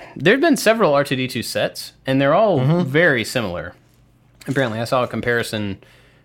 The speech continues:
Speaker 1: picture of, like, I think the previous one, and it was pretty close to what the one that just came out, but I've never gotten one of 'em, and I figured
Speaker 2: I didn't like the previous one. It looked very Technic and
Speaker 1: Yeah.
Speaker 2: skeletal. It, it didn't
Speaker 1: Right.
Speaker 2: look, I mean,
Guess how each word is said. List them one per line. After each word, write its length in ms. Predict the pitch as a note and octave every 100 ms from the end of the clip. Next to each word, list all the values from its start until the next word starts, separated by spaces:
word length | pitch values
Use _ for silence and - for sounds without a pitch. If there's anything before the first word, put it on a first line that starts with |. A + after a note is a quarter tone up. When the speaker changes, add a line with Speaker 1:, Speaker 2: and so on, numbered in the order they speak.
| -
Speaker 1:
picture 420 | A#2+ - A2 G2+
of, 260 | G#2+ G#2
like, 240 | G2+ G2 -
I 80 | -
think 180 | - C3+
the 80 | F#2+
previous 540 | - B2 A2 F#2+ -
one, 420 | G#2 G2+ G2 G2 F#2 - - _ -
and 100 | A#3+
it 60 |
was 100 | B3+ -
pretty 220 | D#4 B3
close 260 | F3 C3 -
to 120 | A2+
what 260 | G2+ F#2+ - _ -
the 160 | B2
one 160 | A#2 G#2+
that 80 | F2+
just 240 | G#2 -
came 180 | A2 G2+
out, 160 | F#2+
but 80 | -
I've 80 | D3+
never 180 | G#3+ F#3
gotten 260 | E3 A2+
one 120 | G#2+ F2
of 80 | G2
'em, 220 | D3 F3+ _ _ _ A2
and 240 | A2 G#2+
I 40 | G2+
figured 400 | G#2+ G2+ F#2+ G2+ _ _ - -
Speaker 2:
I 100 | F3
didn't 220 | C4 A3+
like 180 | C3+ E3
the 80 | -
previous 440 | A2+ F2+ E2+ -
one. 180 | F#2+ F2+
It 120 | G#2+
looked 180 | C#3 C#3+
very 240 | C3 A#2+ G2 -
Technic 600 | A#2 - D3 E3 - - _ _ _ _ -
and 400 | G#2+ G2+ G2 G2
Speaker 1:
Yeah. 160 | G2 -
Speaker 2:
skeletal. 920 | - - - - A2 C#3 F#3 G3 G#3 E3+
It, 200 | A#2+ G#2
it 140 | A#2+ G#2
didn't 300 | C#3+ C#3+ -
Speaker 1:
Right. 40 | A#2
Speaker 2:
look, 200 | B2 -
I 40 |
mean, 280 | C3+ A2+ G#2+